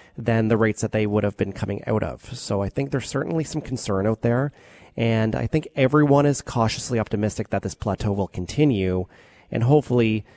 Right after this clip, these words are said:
uh, by the summer months, we're gonna start seeing some rates being reduced. Uh, one of the chief economists for, uh, one of the big banks, actually with Scotiabank,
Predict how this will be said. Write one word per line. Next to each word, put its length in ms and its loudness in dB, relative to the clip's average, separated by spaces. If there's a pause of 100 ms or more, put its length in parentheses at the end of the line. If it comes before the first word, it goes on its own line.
(220)
uh, 140 0
by 220 2
the 80 2
summer 240 2
months, 240 2
we're 60 0
gonna 120 2
start 240 0
seeing 380 -2
some 400 -2
rates 420 -2 (100)
being 380 -2
reduced. 540 -4 (600)
Uh, 160 0
one 280 0
of 100 -4
the 80 0
chief 260 -6
economists 440 -6
for, 280 -8
uh, 220 -6
one 160 -6
of 40 -6
the 60 -8
big 140 -6
banks, 300 -8
actually 180 -10
with 140 -8
Scotiabank, 420 -4